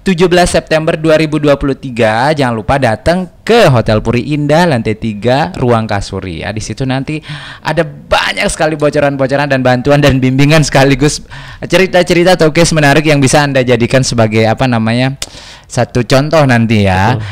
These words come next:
Speaker 1: Ya, tadi sa-, tadi aja udah disebutin, apa namanya, penjual bubur ya kan? Penjual
Speaker 2: Bubur,
Speaker 1: bubur yang,
Speaker 2: betul.
Speaker 1: yang tentunya ada banyak salah,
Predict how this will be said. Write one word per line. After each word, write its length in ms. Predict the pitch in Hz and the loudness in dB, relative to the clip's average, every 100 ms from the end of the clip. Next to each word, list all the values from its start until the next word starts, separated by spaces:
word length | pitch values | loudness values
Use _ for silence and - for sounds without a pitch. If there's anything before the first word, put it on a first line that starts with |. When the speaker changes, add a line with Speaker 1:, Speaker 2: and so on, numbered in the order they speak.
| - | -6
Speaker 1:
Ya, 160 | 127 165 | -2 0
tadi 300 | 165 - 135 | -2 -2 0
sa-, 200 | 151 160 | 2 2
tadi 300 | - - 147 | 0 -2 0
aja 160 | 143 175 | 2 2
udah 160 | 220 151 | 2 2
disebutin, 680 | 135 156 117 113 131 127 127 | 0 0 -2 -2 0 0 -2
apa 180 | 135 | -4
namanya, 320 | 175 170 185 170 | -4 -2 0 -2
penjual 420 | - 143 139 139 | 0 0 4 4
bubur 300 | 131 131 131 | 2 2 2
ya 180 | 110 90 | 4 2
kan? 220 | 87 92 | 0 -2
Penjual 300 | 139 117 123 | -2 0 2
Speaker 2:
Bubur, 260 | 120 117 | 2 2
Speaker 1:
bubur 80 | 113 | 0
yang, 200 | 127 120 | 2 0
Speaker 2:
betul. 300 | 117 110 107 101 117 | 0 -2 -4 -6 -8
Speaker 1:
yang 180 | 107 117 | -4 -4
tentunya 480 | 120 120 117 131 147 147 - - - | -2 -2 0 2 2 2 -2 -14 -8
ada 240 | 131 139 | -4 0
banyak 320 | 139 143 151 | 2 2 2
salah, 400 | 147 156 147 151 | 0 2 4 4